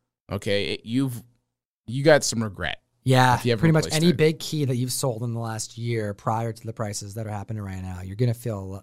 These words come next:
Speaker 2: uh, you'll be able to relate to what some of our members, including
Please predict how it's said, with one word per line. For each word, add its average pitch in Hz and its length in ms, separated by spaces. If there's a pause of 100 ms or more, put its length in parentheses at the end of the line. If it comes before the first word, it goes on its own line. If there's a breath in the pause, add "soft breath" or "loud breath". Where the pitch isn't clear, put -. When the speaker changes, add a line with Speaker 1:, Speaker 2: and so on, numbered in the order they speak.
Speaker 2:
uh, 92 280 (460 soft breath)
you'll 190 100
be 247 60
able 233 120
to 175 80
relate 113 640 (520)
to 135 120
what 117 400
some 113 180
of 107 100
our 107 100
members, 107 380
including 117 560